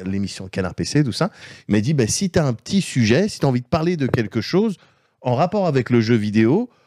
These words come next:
bah, fais-toi plaisir, il y aura un petit espace de trois à quatre minutes, quelque chose comme ça, durant lequel tu, bah, tu vas pouvoir parler de jeux vidéo. » Et moi, en fait, j'aimerais parler, si c'est possible, euh,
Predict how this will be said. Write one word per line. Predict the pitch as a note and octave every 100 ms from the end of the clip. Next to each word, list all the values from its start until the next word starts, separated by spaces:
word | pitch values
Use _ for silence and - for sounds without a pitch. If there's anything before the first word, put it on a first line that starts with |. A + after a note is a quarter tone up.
| _ _
bah, | A#2 A#2+ A#2
fais-toi | E3 C#3+ C#3
plaisir, | C3 C3+ F#3
il |
y |
aura | C#3 C3
un |
petit | - - D3+
espace | A#2+ - A2+ D3+ B2+
de | G#2 G2+
trois | - - D3
à | C3+
quatre | C3 A#2+
minutes, | A2 G#2 D#3+ - _ _ -
quelque | G#2 G#2+
chose | G#2
comme | G2+ G#2
ça, | D3+
durant | C3+ A2+
lequel | G#2 C3+
tu, | C#3+ F#2+
bah, | E2+
tu | -
vas | E2+
pouvoir | G#2 G2+
parler | G#2 G#2
de | E2+
jeux | G2
vidéo. » | F2 F2 G2+ D#3
Et | A#2
moi, | A#2+ F3
en | D3+
fait, | F3+ E3+
j'aimerais | A2+ A2 C3
parler, | C#3 A2 G2+ D#3+ - - _ _
si | B2+
c'est | - B2+
possible, | A2+ - G3 E3 - _ _ _ -
euh, | A2 G#2 G2+ G2+